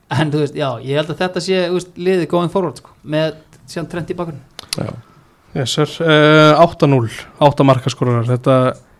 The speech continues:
Speaker 3: þegar maður sér þetta aldrei.
Speaker 1: Mm, nei, Solskjærinn tók náttúrulega níu núll, hann er aðeins öðruvísi.
Speaker 3: Já.
Speaker 1: Eh,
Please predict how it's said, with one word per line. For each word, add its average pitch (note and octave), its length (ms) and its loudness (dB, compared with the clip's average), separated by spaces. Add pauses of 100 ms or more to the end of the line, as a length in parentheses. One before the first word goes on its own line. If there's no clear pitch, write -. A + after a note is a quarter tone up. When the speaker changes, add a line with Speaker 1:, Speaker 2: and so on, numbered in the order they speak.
(500)
Speaker 3:
þegar C3 160 0
maður B2+ 180 2
sér D3+ 140 2
þetta D3 260 0
aldrei. - 360 -10 (1300)
Speaker 1:
Mm, F#3 580 -2 (1120)
nei, F3+ 580 -2 (200)
Solskjærinn F3+ 480 -6
tók F#3 160 -6
náttúrulega E3+ 240 -6
níu G3 340 -4
núll, G#3 220 -6 (160)
hann D#3+ 100 -12
er F3 60 -6
aðeins F3+ 180 -6
öðruvísi. F#3 320 -6 (180)
Speaker 3:
Já. B2+ 120 0 (300)
Speaker 1:
Eh, D3 560 -6